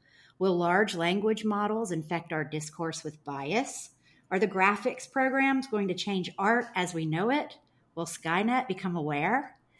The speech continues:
And who will be funding, pushing, and regulating this next phase of tech, of tech innovation? In short, is A I something to fear or something to embrace?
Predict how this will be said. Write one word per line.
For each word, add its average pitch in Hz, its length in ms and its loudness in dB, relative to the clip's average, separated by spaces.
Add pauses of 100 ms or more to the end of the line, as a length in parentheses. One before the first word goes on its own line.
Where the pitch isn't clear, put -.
(380)
And 196 100 2
who 269 140 6
will 349 120 6
be 262 140 4
funding, 226 520 2
pushing, 180 600 -2
and 175 120 0
regulating 165 560 0
this 156 180 -4
next 156 240 -4
phase 139 380 -6
of 147 100 -10
tech, 131 260 -8 (240)
of 160 140 -8
tech 156 320 -4
innovation? 202 600 -2 (840)
In 214 120 4
short, 202 600 2 (420)
is 196 160 -2
A 226 200 6
I 269 140 8
something 214 400 2
to 165 60 0
fear 185 580 0
or 165 80 -2
something 151 360 -2
to 151 120 -6
embrace? - 640 -8